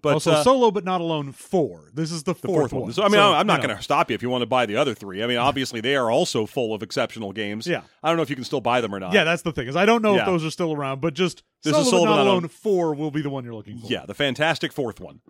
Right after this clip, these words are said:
Speaker 2: Uh-huh.
Speaker 1: Yep. So,
Speaker 2: The
Speaker 1: uh,
Speaker 2: Fan Four Stick one.
Speaker 1: Uh-huh, that's what we call it. So, anyway, let's go ahead and get started. John, how you doing today?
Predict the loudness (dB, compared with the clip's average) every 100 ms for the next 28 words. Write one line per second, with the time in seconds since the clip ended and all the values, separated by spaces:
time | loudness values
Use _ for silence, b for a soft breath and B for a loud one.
0 | -14 -8 0 0 0 -4 -6 -8 -14 -4
1 | 0 0 0 2 0 2 -2 -2 -12 -10
2 | -8 -4 -4 -4 2 4 4 0 _ b
3 | b b -8 -8 -8 -4 -2 -2 -4 -4
4 | 2 4 4 2 -2 2 0 2 0 0
5 | 2 0 2 2 2 -2 -4